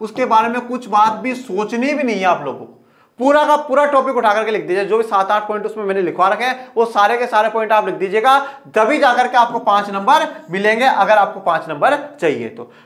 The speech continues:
फिर आते हैं मानचित्र के क्वेश्चन पे। मानचित्र को पढ़कर दिए गए नाम चिन्हित क्षेत्र के सामने लिखिए। नवेली कोयला खान के बारे में बात करें, झरिया रानीगंज,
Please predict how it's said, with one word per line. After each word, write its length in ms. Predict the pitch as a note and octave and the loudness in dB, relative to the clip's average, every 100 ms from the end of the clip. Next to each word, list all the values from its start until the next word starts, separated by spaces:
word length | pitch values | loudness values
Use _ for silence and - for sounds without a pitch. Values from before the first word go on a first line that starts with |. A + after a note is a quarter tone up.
| _ | _
फिर 120 | D4 | 2
आते 240 | D#4 C#4+ D4 | 2 2 0
हैं 140 | C#4+ | 0
मानचित्र 500 | C4+ A#3 A#3 A#3+ B3 | 0 0 0 -4 -4
के 100 | A#3 | -4
क्वेश्चन 260 | G3+ G3+ F3+ | -2 -4 -4
पे। 200 | D#3 B2+ - _ - | -10 -10 -12 _ -2
मानचित्र 520 | G#3 C#4 D4 D#4 D#4 | 0 2 0 -4 0
को 100 | D#4 | 2
पढ़कर 340 | D4+ B3+ C4 C4 | 2 2 2 2
दिए 240 | B3 C4 | 2 4
गए 120 | C4+ | 4
नाम 260 | A#3+ B3 B3 | 4 2 0
चिन्हित 240 | B3 B3+ | -6 -6
क्षेत्र 260 | B3+ A#3 A#3 | -4 -6 -4
के 100 | A3+ | -4
सामने 280 | A#3 A3+ A3 | -4 -2 -2
लिखिए। 600 | G3 B3+ A#3+ G3 - - | -2 2 2 2 -4 -6
नवेली 460 | F3 A3+ C4 D4 D#4 | 0 4 4 2 -2
कोयला 400 | D#4 G#3+ A3 A#3+ | 0 4 4 4
खान 280 | A#3+ A3+ A3+ | 2 0 0
के 80 | |
बारे 200 | A#3+ G#3+ | 0 2
में 80 | A3+ | 4
बात 220 | G#3+ G#3+ | 2 2
करें, 280 | A3+ A#3+ A#3+ | -2 -2 -2
झरिया 300 | F3 F3 A3 | -2 0 4
रानीगंज, 580 | G3+ F#3+ G3+ A3+ A#3+ | 4 4 0 -2 -2